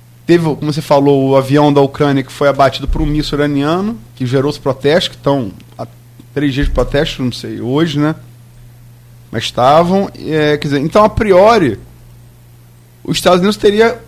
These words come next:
vencido. Se parar por aí, todo dia que vai parar por aí. Mas agora o Irã também não está vencendo, porque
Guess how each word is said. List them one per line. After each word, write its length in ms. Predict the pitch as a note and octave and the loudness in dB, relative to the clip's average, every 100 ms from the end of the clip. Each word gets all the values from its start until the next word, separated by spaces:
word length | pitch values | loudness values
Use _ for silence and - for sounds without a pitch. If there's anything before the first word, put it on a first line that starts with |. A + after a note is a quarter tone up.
| - - | -20 -6
vencido. 760 | F#3+ G#3+ - E3 C#3+ G#2 F#2+ - _ | -4 -4 -4 -4 -4 -6 -14 -16 _
Se 140 | - - | -16 -4
parar 300 | D#3+ D#3 D#3+ | 0 2 2
por 180 | E3+ G3 | -2 -2
aí, 240 | G3 A#3+ | 0 -2
todo 300 | G#3 - F#4+ | -4 -4 -4
dia 120 | C4 | -6
que 80 | - | -6
vai 100 | G3+ | -4
parar 240 | G3 F3 F3 | -2 -2 -2
por 160 | F3+ | 0
aí. 240 | C#3 B2 G2+ - _ _ _ _ _ _ _ _ | 0 0 -4 -12 _ _ _ _ _ _ _ _
Mas 200 | - G#3+ | -4 0
agora 440 | A#3+ G#3+ A#3 A3 - | 2 4 4 2 0
o 100 | F#3+ | 4
Irã 220 | G3+ G#3+ | 6 6
também 300 | B3 G3+ G3 | 4 0 0
não 60 | G3 | -2
está 200 | E3+ F3 | -2 0
vencendo, 600 | E3+ D#3 B2+ - A#3 G3 | 0 0 -2 -6 -6 -6
porque 800 | - D#3+ - E3+ D#3+ D3+ B2 - | -8 -12 -8 -2 -2 0 -2 -6